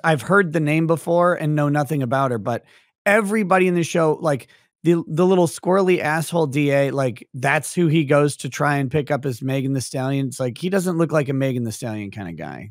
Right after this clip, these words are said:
like, to me. I don't know. I, I don't know if that was supposed to be ironic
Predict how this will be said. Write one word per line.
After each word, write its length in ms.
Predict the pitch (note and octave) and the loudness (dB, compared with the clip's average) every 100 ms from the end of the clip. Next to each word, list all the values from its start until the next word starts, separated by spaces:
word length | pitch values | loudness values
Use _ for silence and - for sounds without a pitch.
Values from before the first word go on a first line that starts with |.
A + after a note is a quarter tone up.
| - | -14
like, 220 | G#2+ G2+ - | -12 -12 -10
to 100 | G#2 | -10
me. 320 | E2+ D2 D2+ _ _ _ - | -8 -10 -14 _ _ _ -8
I 80 | C#3 | -4
don't 100 | C3 | -4
know. 300 | A2+ - A2+ _ _ | -6 -10 -14 _ _
I, 180 | D3 C3+ | -6 -2
I 80 | D3 | 0
don't 80 | D3+ | 0
know 60 | C3 | 0
if 60 | |
that 120 | D3 | 0
was 100 | B2+ - | -2 -4
supposed 240 | D3 - | -6 -6
to 60 | C3+ | -4
be 120 | A#2+ | -4
ironic 600 | A2 G#2+ A2 G2+ F#2 | -4 -4 -6 -6 -10